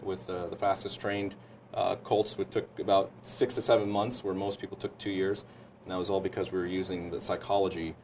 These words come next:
uh, more than just, uh, release of pressure and force. And the colts took very, very well to it. And, um, and then from there, I started to branch out and, and was, uh, head of strategic development for, uh, organization named Hoofbeats, and they were in,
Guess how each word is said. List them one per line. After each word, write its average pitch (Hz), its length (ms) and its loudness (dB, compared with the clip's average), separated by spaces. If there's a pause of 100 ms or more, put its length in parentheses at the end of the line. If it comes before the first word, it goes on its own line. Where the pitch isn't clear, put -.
(240)
uh, 82 220 -2
more 95 240 -2
than 87 140 -4
just, 90 360 0
uh, 87 260 -2 (760)
release 98 280 2
of - 80 -6
pressure 95 280 0
and 90 100 -4
force. 87 380 0 (340)
And 95 320 0 (120)
the 98 100 0
colts 104 320 -2
took 101 220 0
very, 101 420 4 (320)
very 101 140 2
well 98 180 4
to 113 160 -2
it. 127 200 -4
And, 98 300 -4
um, 104 300 -2 (320)
and 104 100 0
then 104 80 0
from 110 220 2
there, 120 300 6 (600)
I 113 80 6
started 120 300 10
to 110 60 6
branch 113 380 4
out 110 260 10
and, 101 280 -2
and 92 340 -2
was, 92 380 0
uh, 85 140 -2
head 104 180 2
of 104 60 4
strategic 101 540 -2
development 98 600 2
for, 90 500 -2 (180)
uh, - 260 -4
organization 95 580 0
named 90 280 -6 (100)
Hoofbeats, 107 460 -6
and 87 140 -8
they 92 60 -2
were 92 100 0
in, 92 140 -2